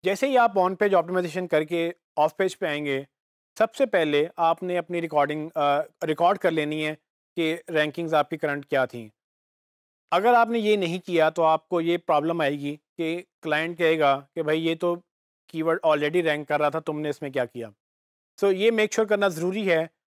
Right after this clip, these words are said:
कि आप जब एक पेज को रेडी कर लें, ऑप्टिमाइज़ कर लें on page के बाद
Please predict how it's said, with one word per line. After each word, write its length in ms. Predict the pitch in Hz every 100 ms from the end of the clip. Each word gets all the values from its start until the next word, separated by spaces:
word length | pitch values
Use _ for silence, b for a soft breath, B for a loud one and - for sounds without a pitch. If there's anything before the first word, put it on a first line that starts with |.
| _ -
कि 60 |
आप 260 | 175 180 165
जब 180 | 185 180
एक 140 | 180 180
पेज 240 | 165 170
को 380 | - 175 175 - _ _ 160
रेडी 340 | 147 151 202
कर 180 | 190 156
लें, 300 | 156 151 156
ऑप्टिमाइज़ 520 | 156 147 - 165 170
कर 140 | 160 147
लें 260 | 147 147
on 180 | 160 143
page 200 | 139 151
के 120 | - 156
बाद 280 | 143 143